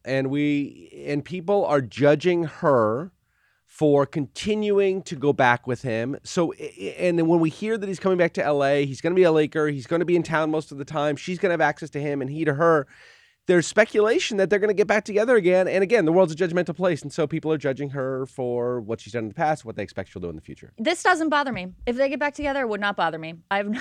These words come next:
Speaker 2: <laughs> I don't have a lot of judgment around this, honestly. And we've seen them recently. We've seen him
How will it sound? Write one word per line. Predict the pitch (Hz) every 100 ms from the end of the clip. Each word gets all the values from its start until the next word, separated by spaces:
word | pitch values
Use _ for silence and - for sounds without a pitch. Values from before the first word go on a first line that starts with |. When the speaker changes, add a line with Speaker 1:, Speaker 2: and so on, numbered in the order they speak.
| -
Speaker 2:
<laughs> | -
I | 220
don't | 247
have | 233
a | 226
lot | 214
of | 220
judgment | 226 226 208
around | 165 160
this, | 160 -
honestly. | 208 202 - 151 - -
And | 220
we've | 233
seen | - 311
them | 330
recently. | 277 226 202 202 190 -
We've | 208
seen | - 320 370
him | 285 247 240